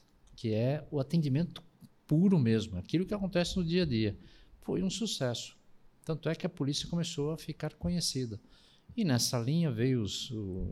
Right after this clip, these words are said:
ainda no meu comando, a gente gravou os Águias da Cidade e o Emergência cento e noventa, tá? Semelhante ao que acontece, eh, em países dos Estados Unidos e da Europa, onde você mostra f-, ações policiais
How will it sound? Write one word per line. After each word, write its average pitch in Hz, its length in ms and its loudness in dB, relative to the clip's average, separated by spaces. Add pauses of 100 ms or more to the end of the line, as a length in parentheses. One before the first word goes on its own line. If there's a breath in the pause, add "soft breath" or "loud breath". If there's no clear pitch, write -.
ainda 107 320 0
no 95 440 -2
meu 98 120 0
comando, 107 280 -2
a 113 40 2
gente 110 160 -8
gravou 92 600 -2
os 95 180 -6
Águias 98 300 -4
da 87 100 -6
Cidade 143 600 -4 (500 loud breath)
e 143 100 2
o 131 40 4
Emergência 120 440 2
cento 131 80 -4
e 127 40 -2
noventa, 90 460 -4 (600 loud breath)
tá? 101 260 -4 (1000)
Semelhante 185 520 -2
ao 180 40 -8
que 170 60 -6
acontece, 131 580 -4
eh, 92 520 -2
em 95 80 -4
países 98 500 -2
dos 87 120 -4
Estados 95 300 -4
Unidos 95 240 -2
e 98 40 -8
da 92 60 0
Europa, 110 340 -2
onde 143 120 -4
você 151 280 -4
mostra 151 420 -8
f-, - 240 -20 (400)
ações 151 400 -4
policiais 110 920 -4